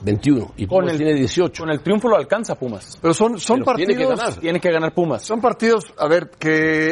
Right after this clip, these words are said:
Speaker 3: en donde ya no hay margen de, de error,
Speaker 1: No hay
Speaker 3: margen
Speaker 1: margen
Speaker 3: de
Speaker 1: de
Speaker 3: maniobra,
Speaker 1: error.
Speaker 3: y eso lo deben de saber los técnicos y lo deben de saber los jugadores, y se, y se, y tendría que ser un muy buen partido.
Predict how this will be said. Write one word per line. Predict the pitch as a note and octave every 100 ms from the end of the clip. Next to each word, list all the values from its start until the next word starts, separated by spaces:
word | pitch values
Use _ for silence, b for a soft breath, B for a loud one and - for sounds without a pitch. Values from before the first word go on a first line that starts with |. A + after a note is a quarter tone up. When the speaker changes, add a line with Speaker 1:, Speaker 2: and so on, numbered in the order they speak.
| D#3
Speaker 3:
en | D3
donde | D#3+ E3+
ya |
no | G#3+
hay | F#3+
margen | F#3+ G3 G3 E3+
de, | C#3+ C3+ B2+
de | B2+
error, | B2+ D3 D#3+
Speaker 1:
No |
hay | D#3+
Speaker 3:
margen |
Speaker 1:
margen | D3+ D3+
Speaker 3:
de | -
Speaker 1:
de | D3
Speaker 3:
maniobra, | D#3 F3 A3
Speaker 1:
error. | F#3
Speaker 3:
y |
eso | G3+ G#3
lo | F3
deben | F#3
de | E3+
saber | D3+ D3+ D#3+
los | D#3
técnicos | F3 E3 E3+ C#3 F3+ -
y |
lo | C#3+
deben | D3+ D#3+
de |
saber | C#3+ C#3+ D#3
los | D#3+
jugadores, | D3 D3+ F3 F3+ G3 - -
y | D3+
se, | - D#3
y | D#3 D#3+
se, | E3 G3+
y |
tendría | C#3 E3 G3
que | A3 G#3
ser | A3
un | G#3+
muy | G#3 G#3
buen | G#3+
partido. | G3 F3+ A#3+ A#3 D3